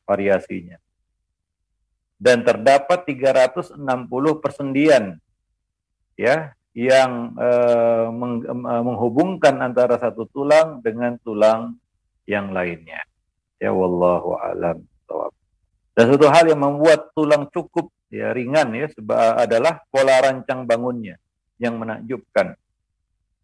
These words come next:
Ya, tidak diper-, di-, dibutuhkan, ya, tulang yang sangat banyak untuk menopang tubuh kita. Ya, dua ratus enam jenis tulang itu cukup,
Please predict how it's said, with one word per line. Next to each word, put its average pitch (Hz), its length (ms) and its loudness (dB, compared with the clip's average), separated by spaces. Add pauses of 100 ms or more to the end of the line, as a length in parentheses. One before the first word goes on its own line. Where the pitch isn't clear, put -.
(520)
Ya, 113 80 0
tidak 117 320 -2
diper-, 123 320 -4
di-, 123 240 -2
dibutuhkan, 127 960 0
ya, 117 320 -10 (720)
tulang 135 320 4
yang 127 160 0 (420)
sangat 123 300 -2
banyak 139 400 0
untuk 120 320 -12
menopang 127 480 -2
tubuh 120 320 -6
kita. - 320 -14 (1500)
Ya, 117 220 -6 (560)
dua 113 240 4
ratus 120 560 2
enam 139 320 -6
jenis 127 320 -12
tulang 127 320 -6
itu 143 160 -14
cukup, 143 420 -8